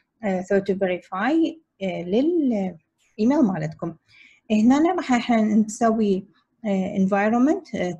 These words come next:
container، آه، بيها إحنا راح نخلي البرنامج مالتنا، فننطيها اسم مثلًا، آه، my،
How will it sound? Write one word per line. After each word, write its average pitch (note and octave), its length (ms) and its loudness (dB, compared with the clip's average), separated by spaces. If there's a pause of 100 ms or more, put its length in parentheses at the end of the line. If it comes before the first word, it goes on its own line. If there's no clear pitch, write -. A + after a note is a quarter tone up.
container، A3+ 680 -4
آه، F3+ 380 -4
بيها A#3 240 0
إحنا B3 280 -2
راح G#3 200 -4
نخلي C4+ 580 -2
البرنامج G3+ 760 0
مالتنا، D#3+ 580 -4 (500)
فننطيها A3+ 640 2
اسم G#3 220 -4 (160)
مثلًا، F#3+ 500 -2 (100)
آه، F#3+ 240 -2
my، F#3+ 380 0